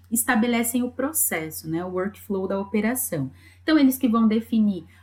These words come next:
os critérios de, eh, de elegibilidade de uma operação, o modelo do documento, qual que vai ser a política de garantias.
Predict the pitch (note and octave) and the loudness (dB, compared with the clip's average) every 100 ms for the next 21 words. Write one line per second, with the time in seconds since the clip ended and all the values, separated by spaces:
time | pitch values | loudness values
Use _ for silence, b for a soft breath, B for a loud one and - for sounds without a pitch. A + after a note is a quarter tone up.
0 | b A#3 A#3 B3+ B3 A#3+ G3 G3 F3+ G3 | b -2 0 0 0 0 0 -2 -4 -6
1 | - F#3+ F3+ E3 D3+ F3 F3 F3 E3+ F3 | -6 -6 -4 -6 -8 -6 -2 0 0 -4
2 | E3 E3+ F3+ A3+ G#3 G#3 G#3 F3+ E3 E3 | -8 -10 -8 -4 0 0 -2 -4 -8 -8
3 | D#3+ D#3+ D#3+ B3 - - F#3+ G3 F#3+ F#3 | -6 -6 -4 -4 -4 -2 -2 -2 -4 -4
4 | G#3 G3 F3 E3+ E3 D#3+ D#3 - C4+ A3+ | -4 -2 -4 -6 -6 -8 -6 -2 2 4
5 | G#3 G3+ F#3+ - F#3 G#3 G#3 G#3+ G3+ G3+ | 2 0 -4 -6 -6 -4 -4 -4 -4 -4
6 | F#3+ F3 G3 E3+ E3+ - D#3+ D#3+ D3 D#3 | -4 -4 -8 -8 -12 -8 -6 -4 -4 0
7 | B3+ B3 - G3+ G3+ F3+ E3+ | 0 0 -2 0 0 0 -6